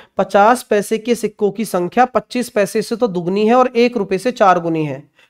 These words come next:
तो एक रुपए के अगर एक सिक्के हैं तो पचास पैसे के चार हो गए और इसके दो हो गए। क्या ये बात उचित है क्या? ये कैसे कर दिया सर? देखो ना भाई, पचास पैसे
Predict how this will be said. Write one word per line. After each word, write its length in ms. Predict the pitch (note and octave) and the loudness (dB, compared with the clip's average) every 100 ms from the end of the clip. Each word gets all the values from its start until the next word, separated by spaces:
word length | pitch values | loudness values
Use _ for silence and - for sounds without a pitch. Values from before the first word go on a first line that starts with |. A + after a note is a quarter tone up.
| _ | _
तो 140 | A#3+ - | -8 0
एक 220 | A3+ B3+ | 2 2
रुपए 260 | A#3+ A3+ A3+ | -2 0 0
के 120 | B3 | 2
अगर 180 | A#3 A#3+ | 2 0
एक 300 | A#3 A#3+ B3 | 0 -2 -2
सिक्के 320 | - G#3+ G3+ | -6 -6 -4
हैं 480 | F3+ F#3+ B3 C4+ - - - | -2 0 0 -2 -10 -12 -8
तो 80 | |
पचास 480 | G#3+ G#3 A3 A3+ A#3 | -2 0 4 4 2
पैसे 260 | A3+ G3+ A3 | -2 -4 -4
के 120 | A#3 | -4
चार 320 | A#3 C4 G3+ | 0 4 4
हो 140 | G3+ G3 | 4 2
गए 240 | A#3 C4+ | 4 2
और 260 | C#4 F#3+ F#3+ | 0 -4 -4
इसके 240 | - G#3+ | -4 -4
दो 220 | E3+ G3 | 0 2
हो 80 | F#3 | 2
गए। 160 | G#3 A#3 A3+ _ _ _ _ | 0 -4 -8 _ _ _ _
क्या 140 | F#3+ | -2
ये 160 | G3 G#3 | 0 2
बात 260 | G#3+ - | 2 0
उचित 240 | G#3 A#3+ A3+ | -4 -4 -2
है 100 | G#3 | 0
क्या? 260 | A3 C4+ - _ _ _ _ G3+ | 0 0 -4 _ _ _ _ -8
ये 140 | E3+ | -6
कैसे 260 | G#3 G#3 A#3+ | -4 -4 -2
कर 140 | A#3 | -2
दिया 160 | A3+ B3 | 0 0
सर? 140 | B3 A#3+ - _ _ _ _ _ _ | -2 -6 -14 _ _ _ _ _ _
देखो 180 | F3 C4 | 0 4
ना 300 | D4 F#3 - _ _ _ D#3+ | 4 4 -4 _ _ _ 0
भाई, 120 | A3+ | 0
पचास 460 | G#3 G3 A#3 C4+ | 0 2 4 4
पैसे 720 | - A#3 A3 A3 G#3 G#3 G#3 | 4 0 2 4 6 6 2